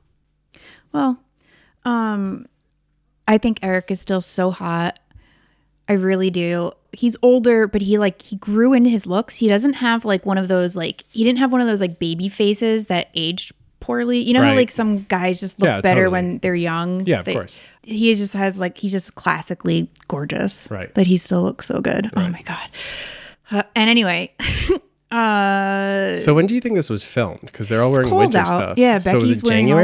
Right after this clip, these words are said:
Speaker 2: January?
Speaker 1: fur.
Speaker 2: I think it might have been, like, really
Speaker 1: When,
Speaker 2: recent.
Speaker 1: well, so they're there when that trans woman was murdered and then there was a protest.
Speaker 2: Okay.
Speaker 1: So when did that happen?
Speaker 2: I don't remember.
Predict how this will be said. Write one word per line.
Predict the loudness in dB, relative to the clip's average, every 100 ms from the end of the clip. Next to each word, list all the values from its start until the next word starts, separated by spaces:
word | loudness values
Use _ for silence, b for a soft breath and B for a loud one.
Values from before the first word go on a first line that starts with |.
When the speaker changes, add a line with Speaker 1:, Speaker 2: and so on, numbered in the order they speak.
| 4
Speaker 2:
January? | 2 -2
Speaker 1:
fur. | -4 -4 -6
Speaker 2:
I | -4
think | -4
it | -2
might | 0
have | 0
been, | 0
like, | -2
really | -4 -4 -2 -2
Speaker 1:
When, | 0
Speaker 2:
recent. | 2 2 2
Speaker 1:
well, | 2 2 0 -6
so | 0
they're | 4 4
there | 2 2 4 6 4
when | 4 2 2 2 0 0
that | 0 0 -4
trans | -6 0 2 2 2 0
woman | 2 2 2 0
was | 0 0
murdered | 0 0 2
and | 2
then | 0 0
there | -2
was | -4
a | -8
protest. | -6 -4 0 0 0 0
Speaker 2:
Okay. | 0 2
Speaker 1:
So | 2
when | 4 2 2
did | 0
that | 0 -4
happen? | -6 -4 -2
Speaker 2:
I | 0
don't | 2
remember. | 0 0 0 -2